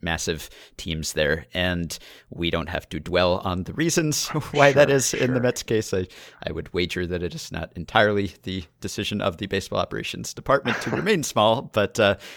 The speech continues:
Speaker 1: you don't have to comment on that. But I just wonder, you know, in what ways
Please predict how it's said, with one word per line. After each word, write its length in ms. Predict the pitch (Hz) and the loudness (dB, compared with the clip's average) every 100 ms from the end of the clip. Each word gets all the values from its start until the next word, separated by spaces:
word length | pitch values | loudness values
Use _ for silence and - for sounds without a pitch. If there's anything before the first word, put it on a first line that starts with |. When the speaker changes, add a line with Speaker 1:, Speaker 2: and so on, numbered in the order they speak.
| - | -10
Speaker 1:
you 100 | 117 | -2
don't 140 | 113 135 | 2 4
have 120 | 123 | 2
to 60 | 123 | 2
comment 300 | 131 120 110 | 2 4 2
on 120 | 107 | 4
that. 220 | 131 110 | 6 6
But 120 | 120 117 | 4 4
I 100 | 120 | 4
just 260 | - - | 0 -4
wonder, 500 | 135 151 127 120 107 - - _ _ _ | -2 0 4 4 4 0 -20 _ _ _
you 80 | 123 | 2
know, 180 | 113 110 | 4 2
in 240 | 117 113 | 0 2
what 240 | 113 - - | 2 2 4
ways 480 | 117 113 104 - | 4 6 2 -4